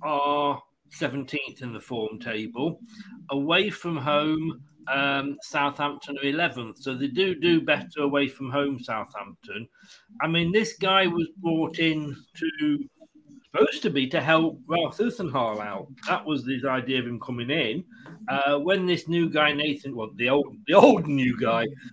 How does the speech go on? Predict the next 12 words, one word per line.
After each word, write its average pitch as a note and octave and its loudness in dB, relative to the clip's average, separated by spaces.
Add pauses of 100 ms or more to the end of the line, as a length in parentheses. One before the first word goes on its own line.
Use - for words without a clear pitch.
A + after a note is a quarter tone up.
(180)
uh, D3+ 2
Nathan D3+ -2
Jones E3 2
came A2+ -6
in, A#2+ -4 (340)
apparently D3 -2
he C#3+ 0
was C#3+ 0
marginalised B2+ -4 (960)
and B2+ -8
ke-, - -10 (180)
uh, C3 0